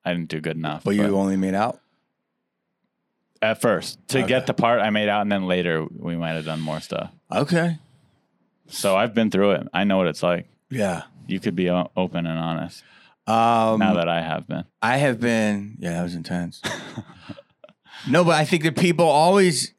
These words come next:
Speaker 2: I have been poked and prodded. It doesn't bother me. But again, I'm a man and I feel comfortable in the sense that I could tell people no. So
Speaker 1: Yeah.
Speaker 2: I'm not a
Speaker 1: You'll
Speaker 2: woman.
Speaker 1: say no if you need to.
Speaker 2: Yeah, I'm not.
Speaker 1: Even as, like, a young twenty,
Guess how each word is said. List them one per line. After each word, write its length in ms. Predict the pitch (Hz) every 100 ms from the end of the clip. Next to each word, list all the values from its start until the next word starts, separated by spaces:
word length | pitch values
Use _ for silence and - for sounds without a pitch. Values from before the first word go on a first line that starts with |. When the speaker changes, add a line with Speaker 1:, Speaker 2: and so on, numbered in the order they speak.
| - -
Speaker 2:
I 140 | 135
have 140 | 185 156
been 540 | 156 147 127 104 98 - _ _
poked 400 | - 123 147 151
and 100 | 117
prodded. 460 | - 110 107 139 151
It 140 | 170
doesn't 260 | 170 160 156
bother 300 | 120 175 147
me. 240 | 104 98
But 180 | 135 135
again, 260 | 143 170 139
I'm 140 | 139
a 60 | 143
man 500 | 147 170 143 92 82
and 160 | 110
I 60 | 120
feel 200 | - 123
comfortable 760 | - 131 127 120 107 104 101 - - -
in 120 | 104
the 80 | 107
sense 280 | - 107 98
that 100 | 101
I 80 |
could 180 | 104 104
tell 140 | 135 107
people 300 | 117 - 98
no. 460 | 107 110 - -
So 260 | - - 90
Speaker 1:
Yeah. 260 | 107 87 82 - -
Speaker 2:
I'm 160 | 110
not 220 | 117 110 104
a 20 |
Speaker 1:
You'll 140 | 90
Speaker 2:
woman. 180 | 117 131
Speaker 1:
say 180 | 120 107
no 160 | 95 87
if 100 | 90
you 80 |
need 200 | 87 85 -
to. 120 | 85
Speaker 2:
Yeah, 420 | 403 294 117 98
I'm 120 | 113
not. 140 | 120 139
Speaker 1:
Even 220 | 151 147
as, 240 | 131 104
like, 280 | 120 113 -
a 40 |
young 440 | 110 117 113 110 98 - - - -
twenty, 560 | - 110 101 95 92